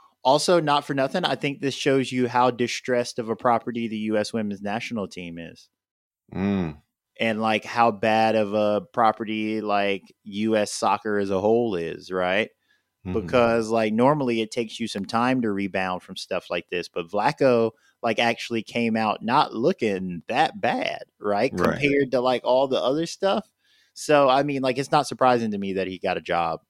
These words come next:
Speaker 1: like, this fast. Like, if there was any other jobs, like, I'm surprised the Washington Spirit didn't scoop him up.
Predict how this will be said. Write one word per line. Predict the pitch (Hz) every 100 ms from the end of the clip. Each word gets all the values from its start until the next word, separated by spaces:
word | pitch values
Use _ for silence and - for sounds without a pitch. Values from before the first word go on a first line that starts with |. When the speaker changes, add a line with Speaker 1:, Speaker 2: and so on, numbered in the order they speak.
| _ _ _
Speaker 1:
like, | 87 73 92
this | 87
fast. | - 80 73 - - _ _ _ _ _
Like, | 104 95
if | 90
there | 127 131
was | 120
any | 117 113
other | 110
jobs, | 101 101 98 92 - - _
like, | 113
I'm | 110 120
surprised | - 127 113 107
the |
Washington | 104 104 - - 95
Spirit | - 107 107
didn't | - 76 -
scoop | - 87
him | 85 85
up. | -